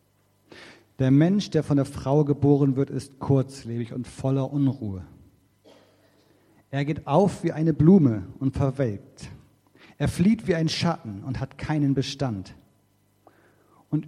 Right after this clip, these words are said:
über ihm hältst du dein Auge offen. Und ihn ziehst du vor dein Gericht. Könnte ein Reiner von Unreinen kommen? Nicht einer. Wenn seine Tage feststehen,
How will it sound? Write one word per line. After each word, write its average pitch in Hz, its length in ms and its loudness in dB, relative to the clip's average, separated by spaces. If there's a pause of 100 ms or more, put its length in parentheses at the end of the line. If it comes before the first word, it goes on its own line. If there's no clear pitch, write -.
über 233 360 -2
ihm 185 400 -4 (280)
hältst - 380 -6
du 160 160 0
dein 160 260 -2
Auge 131 280 -2
offen. 104 340 -12 (600)
Und 151 240 -2
ihn 185 380 2
ziehst - 300 -6
du 175 40 -4
vor 170 160 -2
dein 156 200 -2
Gericht. 147 520 -6 (1160)
Könnte 143 340 0
ein 127 160 2
Reiner 131 340 0
von 151 140 0
Unreinen 160 640 0
kommen? 170 340 -2 (560)
Nicht - 420 -2
einer. 120 380 -2 (1800)
Wenn 147 160 4
seine 160 220 4
Tage 180 360 -2
feststehen, 104 800 -8